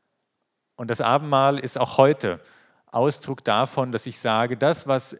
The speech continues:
Jesus getan hat, er hat es für mich getan und ich möchte das für mich in Anspruch nehmen. Das kann ein wiederholter Zuspruch sein für den, der das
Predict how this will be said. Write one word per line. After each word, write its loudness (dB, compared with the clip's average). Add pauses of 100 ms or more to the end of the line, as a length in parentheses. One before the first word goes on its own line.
Jesus -4
getan -4
hat, -6 (480)
er -6
hat -4
es -8
für 0
mich -4
getan -4
und -10
ich -14
möchte -4
das -6
für 0
mich -4
in -6
Anspruch -8
nehmen. -18 (1900)
Das -6
kann -6
ein -6
wiederholter 2
Zuspruch -8
sein -6 (1160)
für -8
den, -6 (120)
der 0
das -2